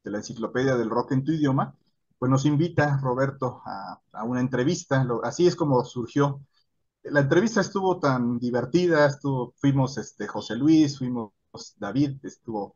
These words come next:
este, por ahí, este, otros compañeros, eh, que, que no han estado tan cerca porque están, viven en otros lados, eh, como, este, ay, bueno, ahorita se me fue el nombre de, de estos dos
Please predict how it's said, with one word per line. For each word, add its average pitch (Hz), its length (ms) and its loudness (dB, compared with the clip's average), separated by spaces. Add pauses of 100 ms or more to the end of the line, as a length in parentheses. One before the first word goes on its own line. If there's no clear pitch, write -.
(300)
este, 101 480 -12
por 104 200 -8
ahí, 113 160 -2
este, 101 360 -8 (340)
otros 156 320 -2
compañeros, 135 600 2
eh, 110 160 -4
que, 107 220 -4
que 104 260 -6 (120)
no 113 240 0
han 170 100 0
estado 147 580 2 (320)
tan 131 180 2
cerca 160 360 2
porque 147 240 -6
están, 131 420 2
viven 135 320 4
en 113 100 -2
otros 117 280 -6
lados, 117 520 -4
eh, 95 80 -12
como, 92 420 -12 (400)
este, 90 580 -10 (160)
ay, 139 140 -6
bueno, 143 140 2
ahorita 147 160 -2
se - 120 -6
me 110 120 -4
fue 123 120 -2
el 123 60 -2
nombre 123 300 -2
de, 104 80 -6
de - 240 -8
estos 110 260 -8
dos - 340 -10